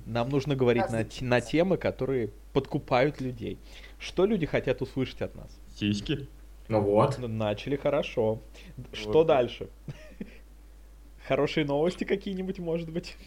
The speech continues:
Speaker 3: Не, ну новости это избито, все
Speaker 1: Не,
Speaker 3: обсуждают новости.
Speaker 1: не, не обсуждать новости, а приносить хорошие новости.
Speaker 3: В смысле?
Speaker 1: Ну, не знаю, что все будет хорошо.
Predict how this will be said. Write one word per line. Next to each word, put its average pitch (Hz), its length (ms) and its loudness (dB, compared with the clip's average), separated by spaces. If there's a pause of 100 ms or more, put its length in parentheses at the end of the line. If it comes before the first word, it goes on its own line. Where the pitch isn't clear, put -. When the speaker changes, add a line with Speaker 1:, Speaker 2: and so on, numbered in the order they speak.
(520)
Speaker 3:
Не, 117 120 -4
ну 120 160 -6
новости 165 460 6
это 117 220 6
избито, 98 460 0
все 123 200 2
Speaker 1:
Не, 113 100 8
Speaker 3:
обсуждают 87 580 0
новости. 131 360 -4
Speaker 1:
не, 92 220 -4
не 101 180 -4
обсуждать 160 580 -2
новости, 117 440 -4
а 98 260 -2 (240)
приносить 120 520 -4
хорошие 123 520 -6
новости. 113 480 -8 (1300)
Speaker 3:
В - 60 -20
смысле? 90 540 0 (200)
Speaker 1:
Ну, 131 100 -4
не 117 120 -4
знаю, 101 260 -2
что - 160 -8
все - 160 -10
будет 117 180 -8
хорошо. - 520 0